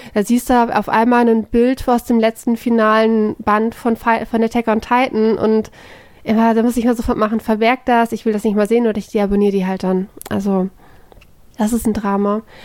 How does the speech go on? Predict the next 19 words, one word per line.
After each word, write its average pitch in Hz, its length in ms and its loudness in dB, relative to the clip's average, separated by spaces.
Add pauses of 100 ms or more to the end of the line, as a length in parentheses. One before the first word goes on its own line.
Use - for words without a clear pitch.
Aber 220 260 0
auch 226 120 -2
zu - 240 -4
Recht, 262 300 0
also 220 200 0
man 226 180 0
ist 254 120 -4
halt 254 160 -2
einfach 247 300 -2
mega 269 400 0
gehypt 240 440 0
auf 262 120 -4
die 220 140 -4
Reihe 214 380 2
und 247 100 0
man 226 200 0
wartet 254 480 0
so 262 180 0
lange. 247 460 2